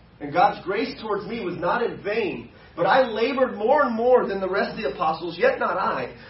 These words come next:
but the grace of God that was with me." Paul describes in this verse God's grace as being like the empowering presence of God, enabling him to be who God had called him to be and to do what God had called him to do.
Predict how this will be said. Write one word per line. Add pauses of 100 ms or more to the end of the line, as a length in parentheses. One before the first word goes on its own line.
(180)
but
the
grace
of
God
that
was
with
me." (1120)
Paul
describes
in
this
verse
God's
grace
as
being
like (200)
the
empowering
presence
of
God,
enabling
him
to
be
who
God
had
called
him
to
be (1300)
and
to
do
what
God
had
called
him
to
do.